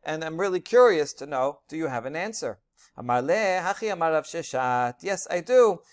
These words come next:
Rav Sheshet gave me a nice answer. Shera'uha shenib'ala.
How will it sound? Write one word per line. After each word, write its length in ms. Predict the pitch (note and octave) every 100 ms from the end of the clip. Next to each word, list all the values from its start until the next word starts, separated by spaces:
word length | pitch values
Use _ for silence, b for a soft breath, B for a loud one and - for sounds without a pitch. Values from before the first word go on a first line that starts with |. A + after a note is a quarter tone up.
| b
Rav 120 | E3+
Sheshet 440 | E3+ F3+ G#3 A3+ A3+
gave 160 | F#3+
me 100 | E3+
a 80 | D3
nice 300 | C#3 C#3 C#3
answer. 480 | C#3 C#3 - C3+ C3+ b b
Shera'uha 760 | - D3+ D#3 G3+ B3+ F3 D#3 D#3+
shenib'ala. 960 | - F#3 F3+ E3+ E3 D#3+ C3 G#2+ G#2+